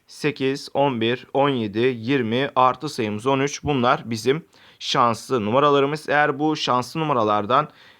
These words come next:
sıfır artı bir, bir artı sıfır gibi gruplarda da bilirseniz ikramiyeden pay almaya hak kazanabilirsiniz.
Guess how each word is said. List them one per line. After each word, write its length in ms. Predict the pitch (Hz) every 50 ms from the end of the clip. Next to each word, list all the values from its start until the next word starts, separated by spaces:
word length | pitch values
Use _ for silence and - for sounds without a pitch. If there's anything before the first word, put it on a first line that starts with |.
| _ _ -
sıfır 300 | - - 170 151 - 147
artı 300 | 131 117 113 - 120 107
bir, 180 | 139 143 139
bir 100 | 143 151
artı 320 | 156 147 143 139 - - -
sıfır 260 | - - - 156 147
gibi 220 | 127 113 107 101
gruplarda 520 | 107 110 127 120 117 123 131 123 120 110 101
da 140 | 107 101 104
bilirseniz 540 | 123 139 139 127 - 151 143 143 135 123
ikramiyeden 540 | 127 117 - 131 123 117 117 113 107 110 110
pay 160 | 110 127 123
almaya 300 | 120 117 110 110 110 110
hak 120 | 113 110 -
kazanabilirsiniz. 1000 | 113 101 110 110 107 107 120 131 151 156 151 - - 143 147 156 151 156 -